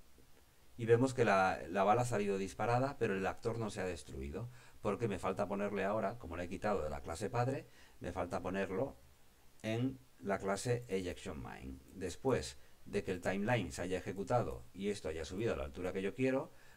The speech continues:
cuando acaba el timeline, se me ejecuta el nodo, eh, me, la salida viene de ejecución por el, por aquí, por la parte de finish it. Yo aquí en la parte de finish it, lo que voy a hacer es, para que me quede bien, acercarlo un poco, y aquí es donde voy a hacer el destroy actor.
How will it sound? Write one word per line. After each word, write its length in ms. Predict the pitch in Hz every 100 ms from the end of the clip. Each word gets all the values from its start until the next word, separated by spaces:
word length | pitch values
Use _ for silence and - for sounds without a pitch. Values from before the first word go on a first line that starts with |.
| -
cuando 220 | 85 87
acaba 280 | 113 110 87
el 60 |
timeline, 600 | - 95 110 131 139 170 - - -
se 180 | - 110
me 100 | 95
ejecuta 380 | 90 92 101 117
el 80 | 101
nodo, 400 | 101 104 113 -
eh, 220 | 92 90
me, 140 | 190 147
la 120 | -
salida 320 | 190 95 110
viene 280 | 101 101 107
de 60 | 95
ejecución 480 | - 98 92 98 101
por 140 | 107
el, 420 | 82 78 78 78 73 64 - -
por 120 | 76
aquí, 280 | 69 76 71 -
por 100 | 82
la 120 | 76
parte 240 | 82 -
de 100 | 95
finish 400 | 78 85 71 -
it. 220 | 76 - - - - -
Yo 100 | 98
aquí 120 | 95
en 60 | 110
la 100 | 107
parte 220 | 110 113
de 80 | 110
finish 360 | 131 127 123 131
it, 240 | 131 -
lo 80 | 78
que 100 | 85
voy 80 | 87
a 40 |
hacer 180 | 95 92
es, 240 | 80 - - - - - -
para 180 | 82 80
que 100 | 78
me 100 | 76
quede 200 | 90 90
bien, 260 | 95 78 - - - - - - - - - - -
acercarlo 520 | - 87 80 92 92
un 100 | 98
poco, 260 | 117 123 135
y 140 | 117
aquí 320 | 110 - 143 -
es 160 | 117
donde 220 | 117 117 107
voy 140 | 107
a 40 |
hacer 220 | 107 113 113
el 120 | 104
destroy 460 | 90 - 104 85
actor. 380 | 65 - - 78